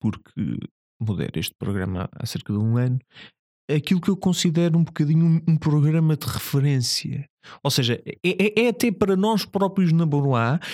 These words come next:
e eu não vou entrar em considerações sobre, hum, se o J J é um excelente programa, se é um péssimo programa, eh, se é demasiado formalista, se não, não, não entro por aí. Mas para mim tornou-se um bocadinho parte da, da,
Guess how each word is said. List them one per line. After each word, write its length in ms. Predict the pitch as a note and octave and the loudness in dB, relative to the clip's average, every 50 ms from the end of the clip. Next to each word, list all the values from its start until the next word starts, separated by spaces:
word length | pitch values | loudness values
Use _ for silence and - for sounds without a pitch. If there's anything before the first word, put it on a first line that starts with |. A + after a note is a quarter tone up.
| - - | -6 -2
e 60 | - G#3 | 0 2
eu 80 | A3 | 2
não 160 | G#3+ G#3 G3+ | 2 2 2
vou 760 | F3+ D#3+ F#3 G3 F#3+ F3+ F3 E3+ E3 D#3+ D#3 D3+ D3 E3 - - | 2 2 2 2 2 2 2 2 2 2 0 0 -2 -2 -2 0
entrar 320 | D3 C#3 - D#3 D3 C#3 | 0 0 0 0 2 2
em 80 | C#3+ C#3 | 0 0
considerações 880 | B2+ C#3+ C3+ - D3 C3+ B2+ B2+ B2+ - - - C#3 C3+ C3+ C3 B2 - | 0 -2 -2 0 0 0 0 0 0 0 0 0 2 2 2 2 0 0
sobre, 680 | - - C3 B2 A#2 A#2 B2 A2+ A#2+ A#2+ A#2 A2+ A#2 | -2 -2 0 0 0 0 0 2 2 2 2 2 2
hum, 600 | A2 A2+ A#2 A2+ A2+ A2 G#2+ G2 G2 F#2+ - - - - - _ _ _ _ | 2 2 2 2 0 0 0 0 -2 -2 -4 -6 -8 -8 -12 _ _ _ _
se 60 | - C#3 | -4 -2
o 40 | |
J 220 | B2+ A#2+ A2 - A#2 | -2 0 -2 -2 -2
J 220 | A2 A#2 A#2 - | -2 -2 0 0
é 20 | A#2+ | -2
um 40 | |
excelente 480 | A2 - - - B2+ B2 B2+ C3 B2+ - | -2 -2 -2 0 0 2 2 2 0 -2
programa, 640 | - - G#2+ A2 G#2 G#2 G2+ - C3 C#3+ C3 G#2+ | -6 -6 -4 -2 -2 0 0 0 0 0 0 0
se 160 | F#2+ - - - | -2 -2 0 0
é 40 | |
um 100 | D3 C#3+ | 2 2
péssimo 500 | A#2+ - - A#2 A#2+ - - - B2 A2+ | 0 0 -2 -2 -2 -2 -2 -2 -2 -2
programa, 720 | G#2+ - - F#2 F#2+ F2 F2 F2+ G#2+ C3 C#3+ C3 B2 G#2 A2+ - - - - - - - - | -2 -4 -6 -4 -4 -2 0 0 0 0 -2 -2 -4 -6 -6 -8 -12 -14 -14 -14 -14 -12 -8
eh, 480 | - G2 F2+ - A2 - - - - - | -6 -4 -4 -2 -4 -4 -4 -4 -6 -8
se 160 | - - C3+ | -6 -6 -6
é 20 | A#2 | -4
demasiado 320 | A2+ A#2 G#2 G2+ A#2 G#2 | -4 -4 -4 -4 -4 -6
formalista, 600 | - - - G#2+ F#2+ F#2+ G2 G#2+ A#2 - - - C#3 | -6 -6 -6 -4 -4 -2 -2 -2 -4 -4 -6 -6 -8
se 160 | - - - | -4 -2 0
não, 240 | B2+ C3+ C#3+ D3 D3 | 0 0 0 0 -2
não, 260 | - - B2+ C#3 C3+ | -2 -4 -2 -2 -2
não 260 | A#2 C3+ D3+ D#3+ D#3+ | -2 0 0 0 0
entro 160 | D#3 C3+ - | 0 -2 -2
por 120 | - B2 A2+ | -2 0 0
aí. 100 | G#2+ G#2+ | 2 2
Mas 160 | B2+ E3+ F3+ | 2 0 0
para 220 | F3+ F3+ G#3 G3+ | 0 0 0 2
mim 180 | G3+ G#3+ A3+ A3+ | 2 2 2 0
tornou-se 400 | A3 - F#3 G#3+ G#3+ G#3+ - - | -2 -2 -2 -2 -2 -2 -2 -2
um 60 | G#3 | -2
bocadinho 420 | F3+ - - G#3 F#3 G3+ G3+ G3 | -2 -2 0 0 2 2 2 0
parte 480 | F#3 F#3+ G#3 G#3 G3 F#3 - - - - | 0 0 0 0 0 0 -4 -4 -2 0
da, 380 | D#3+ E3 F#3 F#3 F#3 F#3 F3+ F3 | 2 2 2 2 2 2 2 2
da, 300 | E3 E3 F3 F3 E3+ | 2 0 0 0 -2